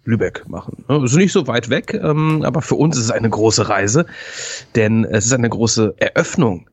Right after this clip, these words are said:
Sudden Death, ähm, macht, äh, ihre Brauerei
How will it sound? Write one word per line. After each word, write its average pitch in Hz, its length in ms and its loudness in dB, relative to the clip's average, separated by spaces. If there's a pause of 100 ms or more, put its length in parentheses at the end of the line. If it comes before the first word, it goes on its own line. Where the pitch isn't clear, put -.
Sudden - 360 -4
Death, 160 380 -2
ähm, 131 320 2
macht, - 300 -6
äh, - 100 0
ihre 120 260 2
Brauerei 117 560 0